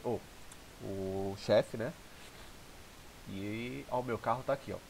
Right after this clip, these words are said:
É esse que eu vou passar a tunagem, tá, galera? E ele vai passar a tunagem completa, né? Ó,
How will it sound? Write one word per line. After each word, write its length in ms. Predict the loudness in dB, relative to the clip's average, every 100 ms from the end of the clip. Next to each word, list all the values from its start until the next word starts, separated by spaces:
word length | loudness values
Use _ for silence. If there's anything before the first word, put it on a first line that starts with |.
| -16 -14 -14 -14 -14 0
É 100 | 4
esse 300 | 6 4 0
que 60 | -2
eu 60 |
vou 80 | 4
passar 260 | 6 6 4
a 20 |
tunagem, 380 | 4 2 4 2
tá, 100 | 0
galera? 260 | 2 2 0 -4 -12 -14 -14 0
E 80 | 4
ele 100 | 6
vai 120 | 8
passar 260 | 8 8 8
a 40 |
tunagem 380 | 6 4 2 2 -2
completa, 720 | -4 -4 4 6 6 4 -2 -4 -12 -14 -14 -14 -8
né? 220 | -4 -2 -2 -4
Ó, 140 | 0